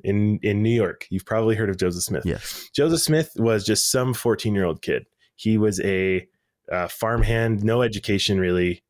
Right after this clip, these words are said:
Speaker 1: um, just kind of just some dude. He, uh, one day he had a vision. He said he saw God the Father and Jesus Christ. And he said that they said, oh, and, uh,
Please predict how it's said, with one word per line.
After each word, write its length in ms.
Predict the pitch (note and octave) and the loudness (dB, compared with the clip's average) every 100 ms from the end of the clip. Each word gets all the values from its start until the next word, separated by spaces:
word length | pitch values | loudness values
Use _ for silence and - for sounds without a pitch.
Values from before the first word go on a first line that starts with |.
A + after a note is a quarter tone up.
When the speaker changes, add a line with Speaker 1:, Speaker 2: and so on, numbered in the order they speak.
| _ | _
Speaker 1:
um, 440 | F2+ E2+ E2+ E2+ - - | -6 -6 -8 -10 -14 -10
just 180 | F2+ - | -8 -6
kind 180 | F#2 | -4
of 80 | F2+ | -4
just 360 | F2 - - - | -2 -4 -4 -4
some 220 | F#2+ F2 | -2 -2
dude. 240 | E2 D#2 - - - - - | -6 -12 -14 -20 -20 -20 -14
He, 540 | - A#2+ A#2+ B2 B2 - _ _ _ _ - | -2 2 4 4 2 -2 _ _ _ _ -4
uh, 440 | G2 F2+ F2 E2+ - _ | -2 -2 -2 -4 -8 _
one 300 | - A2 C#3 | -4 -2 0
day 360 | C3 A#2+ C#3 - _ _ _ _ - | 0 0 -4 -10 _ _ _ _ -6
he 500 | A2 G#2 G#2 G2+ - _ _ _ | 0 2 4 2 0 _ _ _
had 180 | - A2 | -2 -2
a 20 | |
vision. 440 | G2+ G2+ E2+ D2+ - _ _ _ _ _ _ | 0 0 0 -6 -8 _ _ _ _ _ _
He 160 | G2+ | 0
said 400 | G2 G2+ F#2+ F2+ | 0 0 -2 -4
he 180 | - F#2+ | -4 -2
saw 500 | - A#2 G#2 G#2+ G#2+ - - G#2+ | 0 0 0 0 -4 -8 -16 -6
God 220 | A2+ A#2 | -2 0
the 80 | A#2 | -2
Father 380 | - G2+ G2+ F2+ | 0 0 2 0
and 120 | F#2 | 0
Jesus 280 | F#2 F2+ - | -2 -4 -6
Christ. 360 | - - - | -4 -4 -6
And 220 | D#2 F2+ G2 | -8 -10 -12
he 220 | F#2+ A#2+ | -2 0
said 380 | C3 - G#2 F#2 | 0 0 0 0
that 160 | F#2 D#2 | -2 0
they 140 | A2 | 0
said, 460 | A2 A2 G2 F#2+ - _ - _ _ _ _ - | 0 0 0 0 -4 _ -20 _ _ _ _ -2
oh, 140 | A2+ | 0
and, 220 | G2 A2 G#2+ | 0 -2 -2
uh, 100 | A2 | -2